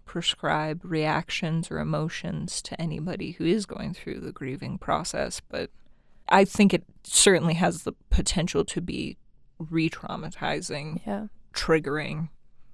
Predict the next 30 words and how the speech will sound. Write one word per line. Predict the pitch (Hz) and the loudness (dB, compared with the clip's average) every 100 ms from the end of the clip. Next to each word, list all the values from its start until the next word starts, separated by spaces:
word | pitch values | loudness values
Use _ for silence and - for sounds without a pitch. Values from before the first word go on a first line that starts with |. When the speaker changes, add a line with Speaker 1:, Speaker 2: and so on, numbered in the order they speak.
| - - | -14 -8
Speaker 1:
et | - | -4
cetera. | - - - - - - - - - - | -4 -4 -8 -8 -12 -20 -18 -18 -18 0
Speaker 2:
And | 247 240 - - - - | 2 2 -2 -12 -18 -4
we | 214 339 | 4 8
like | 339 226 | 8 6
to | 190 | 6
laugh | 180 151 - - - | 8 6 2 -8 0
on | 185 | 4
this | 240 | 4
show. | - - - 202 - - | 2 -2 -4 -6 -8 0
Speaker 1:
Yeah. | 277 381 - - - - - - | 2 2 -4 -20 -20 -20 -20 -16
Speaker 2:
But | 190 208 196 180 - - - | 6 8 10 8 6 0 6
I | 185 185 | 8 8
do | 180 - 208 | 6 4 6
think | 214 208 196 | 6 4 4
we've | 185 | 6
set | - 185 | 6 6
our | 165 170 | 6 4
intentions | 170 185 180 165 165 - | 4 2 2 0 -4 4
early | 196 185 170 160 170 - - - _ _ _ | 6 6 6 2 0 -2 -10 -20 _ _ _
that | 180 185 170 165 - _ _ - | 4 8 8 6 2 _ _ 2
what | 185 202 | 6 8
we | 202 | 8
really | 196 269 240 | 8 8 8
wanna | 190 | 8
look | 175 175 | 6 4
at | 160 | 0
is | 156 | -2
these | - 180 | -4 -2
genres | 180 180 180 180 175 175 - | 6 6 6 4 2 2 0